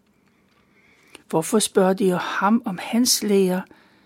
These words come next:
De mennesker, der har hørt om hans undervisning, de ved godt, hvad det går ud på. Bang! En af tempelvagterne slår Jesus i ansigtet. Er det en måde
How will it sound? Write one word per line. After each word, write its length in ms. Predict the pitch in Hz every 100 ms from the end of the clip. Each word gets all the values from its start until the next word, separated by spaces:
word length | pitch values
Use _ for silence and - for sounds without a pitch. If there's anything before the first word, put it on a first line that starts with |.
| _ _ _ -
De 100 | 180
mennesker, 460 | 170 208 247 - 262
der 120 | 269
har 160 | 254 247
hørt 240 | 233 226
om 100 | 226
hans 220 | 208 208 -
undervisning, 760 | 208 202 226 233 - 226 233 - - _ -
de 100 | 262
ved 140 | 214 160
godt, 260 | 185 233
hvad 120 | 277
det 140 | 262 202
går 120 | 160
ud 140 | 175
på. 300 | 190 - 175 - _ _ _ _ _ _ _ _ - _ _ _ _ _
Bang! 320 | 170 160 170 - - _ _ _
En 180 | 226 214
af 80 | 214
tempelvagterne 1000 | - 196 196 185 196 190 165 - 185 185 185 _ _ _
slår 240 | - 202 196
Jesus 500 | 196 175 196 - -
i 80 | 214
ansigtet. 800 | 175 180 175 160 - - - - _ _ _ _ _ _ _ _ _ -
Er 80 | 175
det 340 | - 240 277
en 140 | 233
måde 320 | 214 202 214